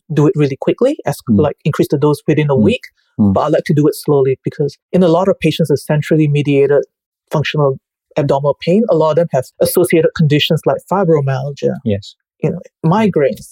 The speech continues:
Speaker 1: and
Speaker 2: Yes.
Speaker 1: then chronic pelvic pain,
Speaker 2: Yes.
Speaker 1: interstitial cystitis, other
Speaker 2: Yes.
Speaker 1: central sensitization syndromes.
Speaker 2: Yeah.
Speaker 1: And patients with these conditions are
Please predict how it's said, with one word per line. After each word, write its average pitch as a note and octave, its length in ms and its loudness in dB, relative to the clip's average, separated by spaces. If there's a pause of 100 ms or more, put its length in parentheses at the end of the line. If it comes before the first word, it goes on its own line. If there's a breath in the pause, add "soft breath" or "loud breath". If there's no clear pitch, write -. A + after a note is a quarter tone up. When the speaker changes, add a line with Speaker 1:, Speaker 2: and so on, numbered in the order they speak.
Speaker 1:
and C3+ 120 2
Speaker 2:
Yes. C#3 100 -2
Speaker 1:
then - 100 -4
chronic A#3+ 300 -2
pelvic C#3+ 300 -2 (120)
pain, C3+ 240 -4 (120)
Speaker 2:
Yes. G#2 180 0
Speaker 1:
interstitial F#3+ 400 2
cystitis, F3 540 0 (160)
other F#3+ 200 2
Speaker 2:
Yes. G3 100 -2
Speaker 1:
central E3 340 0
sensitization D3+ 680 -2
syndromes. C#3 600 -6
Speaker 2:
Yeah. G#2 220 2 (200)
Speaker 1:
And D3+ 240 0 (120)
patients F#3+ 360 2
with D3 160 0
these F#3 160 2
conditions C#3+ 680 -2
are D3+ 120 -2